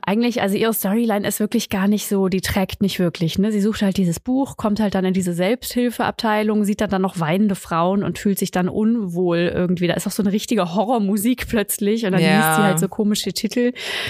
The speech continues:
Speaker 1: Und dann, das find ich irgendwie komisch, sie guckt dann so, hm, Reisen? Reisen? Weil sie schämt sich halt jetzt da in dieser Abteilung nach einem Buch zu gucken und tut so, als würde sie eigentlich nur die Reiseratgeber suchen. Finde ich irgendwie, naja, egal, können wir drüber gehen.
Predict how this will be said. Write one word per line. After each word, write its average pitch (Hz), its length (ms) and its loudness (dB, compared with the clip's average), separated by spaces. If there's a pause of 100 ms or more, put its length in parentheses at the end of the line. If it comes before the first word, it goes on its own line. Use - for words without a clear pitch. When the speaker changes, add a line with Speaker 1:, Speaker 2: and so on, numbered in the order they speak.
(140)
Speaker 1:
Und 208 220 -4
dann, 190 320 0
das 185 200 -2
find 202 140 0
ich - 80 -10
irgendwie 202 200 2
komisch, 226 360 0
sie 196 100 -4
guckt - 260 -2
dann 233 120 2
so, 185 180 -2
hm, 262 260 0
Reisen? 214 440 0 (300)
Reisen? 247 440 2
Weil 214 160 0
sie 220 100 2
schämt 247 340 0
sich - 200 -6
halt 196 180 -2
jetzt 196 180 -2
da 190 80 0
in 185 60 0
dieser 185 160 2
Abteilung 208 340 0
nach 185 120 2
einem 180 100 2
Buch 220 200 -2
zu - 120 -2
gucken 214 260 0
und 165 140 0
tut 226 240 0
so, - 80 -2
als 170 140 0
würde 180 160 2
sie 180 140 2
eigentlich 175 220 -2
nur 190 80 -4
die 185 80 -6
Reiseratgeber 165 800 -2
suchen. 180 440 0 (680)
Finde 262 220 0
ich - 140 -4
irgendwie, 208 320 2
naja, 160 400 0 (160)
egal, 175 320 0
können 214 160 -2
wir 202 80 0
drüber 220 220 0
gehen. 214 320 0